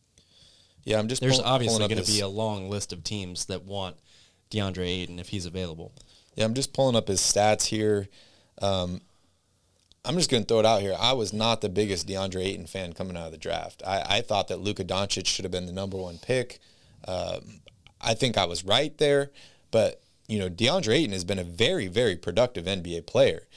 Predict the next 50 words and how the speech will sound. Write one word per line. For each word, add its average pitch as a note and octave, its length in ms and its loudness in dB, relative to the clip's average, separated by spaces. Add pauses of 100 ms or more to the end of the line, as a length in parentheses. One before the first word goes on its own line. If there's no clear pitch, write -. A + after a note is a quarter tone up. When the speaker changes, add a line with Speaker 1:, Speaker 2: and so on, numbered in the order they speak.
(260)
Speaker 1:
Uh, F2+ 160 2
they G2+ 160 2
made A2 200 2
it G#2+ 100 0
to G#2 100 2
the, F2+ 100 2
uh, F2+ 300 0
finals B2 400 0
last C3 240 4
season. A2+ 280 -2
I G2 40 0
don't C#3+ 160 2
think B2 140 -2
they A2 100 2
would G#2 140 0
have F2+ 120 -6
done A#2+ 180 2
that G2+ 180 -4
without G2 320 2
him. C3 280 -4 (640)
Um, F#2+ 340 0
but G2+ 160 4
at A2 120 2
the G2+ 60 -2
same B2 300 2
time, A#2+ 320 2
he's G2+ 200 -2
had G#2+ 200 2
some G2 140 -6
injury A2 300 -4
concerns. A2+ 580 0
His F#2 140 -2
second A2 320 2
year G#2+ 120 2
in G2+ 120 -2
the F#2+ 60 -6
league, A2+ 260 -2
he G#2 100 0
only G2 160 -2
played F2+ 420 -4 (220)
thirty-eight F#2+ 500 -4
games. B2 480 0 (300)
He - 140 -10
only G2+ 160 -6
played F2+ 280 -6
fifty-eight G#2 600 0
games F#2+ 340 -2
this B2+ 220 2
season. A#2 580 0 (360)
Um, F#2 380 2